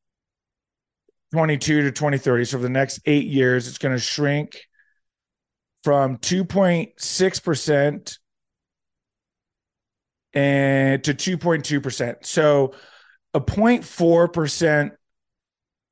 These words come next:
drop in global growth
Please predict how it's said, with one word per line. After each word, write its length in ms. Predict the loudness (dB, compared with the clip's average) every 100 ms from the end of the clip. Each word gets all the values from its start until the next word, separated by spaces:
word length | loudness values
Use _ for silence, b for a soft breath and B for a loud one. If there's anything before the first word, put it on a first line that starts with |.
| _ _ _ _ _
drop 560 | -2 2 4 2 -2 -2
in 460 | 0 0 0 -4 -10 _ _
global 440 | 0 2 2 0
growth 680 | 0 2 4 4 0 -4 -18